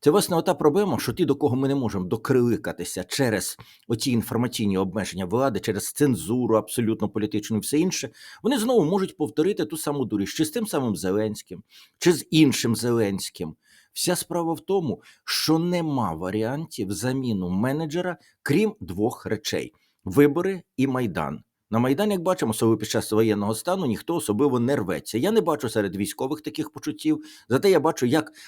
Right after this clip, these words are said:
активно ця влада готує кривавий антимайдан. Набагато жорсткіше, в тому числі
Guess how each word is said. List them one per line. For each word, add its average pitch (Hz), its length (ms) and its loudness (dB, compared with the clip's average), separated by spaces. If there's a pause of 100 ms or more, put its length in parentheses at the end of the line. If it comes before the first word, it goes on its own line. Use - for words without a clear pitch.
(140)
активно 185 440 2
ця 120 160 0
влада 135 220 2
готує 113 400 4
кривавий 123 720 2
антимайдан. 98 680 -4 (400)
Набагато 113 480 0
жорсткіше, - 600 -4
в - 60 -20
тому 113 240 4
числі 151 420 0